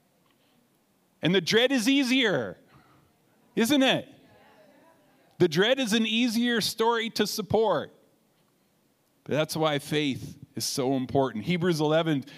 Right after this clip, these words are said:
it says, "Faith inspired Joseph and opened his eyes to see into the future." And as he's dying, he prophesied about the exodus,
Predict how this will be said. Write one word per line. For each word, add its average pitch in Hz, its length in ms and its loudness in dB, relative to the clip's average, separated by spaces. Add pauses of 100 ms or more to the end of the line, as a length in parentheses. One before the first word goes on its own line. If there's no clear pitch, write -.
(120)
it 131 80 -4
says, 156 220 -2
"Faith 190 400 -2
inspired 180 560 0
Joseph 170 460 2
and 147 160 -2
opened 190 380 2
his 190 160 -2
eyes 170 320 0
to 147 100 -6
see 156 260 -4
into 165 440 -2
the 180 160 -2
future." 190 720 0 (2000)
And 113 80 -2
as 135 140 0
he's 147 260 0
dying, 147 400 0
he 139 140 0
prophesied 151 800 0
about 131 260 -2
the 127 140 -6
exodus, 165 560 -2